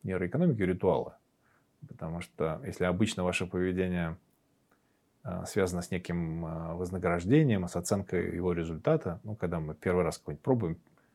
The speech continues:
торт, да, м, если нам не понравится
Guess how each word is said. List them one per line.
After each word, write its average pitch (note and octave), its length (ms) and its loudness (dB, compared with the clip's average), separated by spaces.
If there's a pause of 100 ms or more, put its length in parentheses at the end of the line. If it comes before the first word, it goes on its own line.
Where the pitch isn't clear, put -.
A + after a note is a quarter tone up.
(220)
торт, - 400 -2
да, F#2+ 260 -6 (280)
м, G2+ 280 -8
если F2 220 -4
нам F#2 240 0
не F2+ 80 -2
понравится F#2 680 4